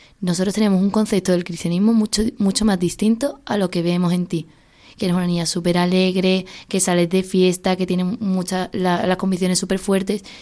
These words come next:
Para nosotros, ser cristiano no era ser eso. Y a partir de ahora lo vemos de una forma distinta". Entonces yo creo que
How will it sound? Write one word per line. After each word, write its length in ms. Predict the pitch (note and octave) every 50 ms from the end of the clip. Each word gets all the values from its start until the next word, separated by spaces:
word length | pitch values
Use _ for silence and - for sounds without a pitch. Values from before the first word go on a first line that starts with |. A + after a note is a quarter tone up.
| - -
Para 160 | - F#3+ F3+ F3+
nosotros, 380 | F3 F#3 F#3 G3 G#3 F#3+ - -
ser 160 | - A3 G3
cristiano 440 | - G3 F#3+ - G#3 G3+ G#3 A3 A3
no 160 | G#3+ G3+ F#3+
era 160 | F#3 F#3 F3+
ser 140 | F3 - F3
eso. 260 | F3 E3 - - D#3 - -
Y 140 | G3 F3
a 60 | E3+ E3+
partir 300 | F3 E3+ F3 F3+ E3+ F3
de 60 | F3+
ahora 260 | F#3 F#3 F#3+ G#3 G#3
lo 80 | G3+ F#3
vemos 200 | F#3 F#3 G3 F#3+
de 60 | F#3
una 100 | F3+ F3+ E3+
forma 220 | F3 F3 F3 F3
distinta". 500 | E3+ E3 - - E3+ E3 D#3+ D#3+ D3 C#3+ - - _ _
Entonces 300 | - - E3 D#3+ F#3 E3+
yo 80 | E3+ E3
creo 140 | F3 F3 F3
que 260 | - F3 E3+ E3 D#3+